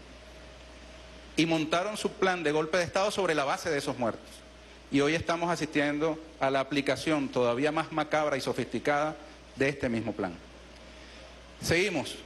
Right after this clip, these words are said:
Aquí están cuatro casos de venezolanos militantes de la Revolución Bolivariana que fueron víctimas de sicariato. Se encontraban en asambleas en la calle,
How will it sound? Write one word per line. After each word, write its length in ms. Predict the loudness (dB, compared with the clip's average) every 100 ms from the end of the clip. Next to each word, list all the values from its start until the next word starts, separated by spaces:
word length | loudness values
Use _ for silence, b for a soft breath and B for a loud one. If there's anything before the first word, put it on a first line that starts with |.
| -18 -4
Aquí 180 | 0 0
están 440 | 0 0 0 -2 -6 -14 -18 -20 -20 -20 -20 -20 -20 -20 -20 -20 -20 -18 -18 -16 -10 0
cuatro 340 | 0 2 0
casos 320 | 2 0 -6 -14 -16 -16 -18 -20 -20 -20 -20 -20 -20 -20 -20 -20 -20 -20 -20 -20 -12 0
de 100 | 2
venezolanos 840 | 2 2 2 2 2 0 -2 -4 -10 -20 -20 -8 0
militantes 580 | 2 2 2 0 2
de 60 | 2
la 80 | 2
Revolución 420 | 2 2 2 2
Bolivariana 500 | 2 2 2 2 0
que 80 | 0
fueron 280 | 0 0 0
víctimas 580 | 0 0 -2 -2 -2 -10 -20 -20 -20 -20 -8 0
de 100 | 2
sicariato. 680 | 2 2 2 4 2 -2 -12 -14
Se 140 | -2 0
encontraban 640 | 2 2 2 2 0 -4 -10 -12 -2
en 140 | 2
asambleas 500 | 2 2 2 2 4
en 80 | 2
la 100 | 2
calle, 300 | 2 0 -2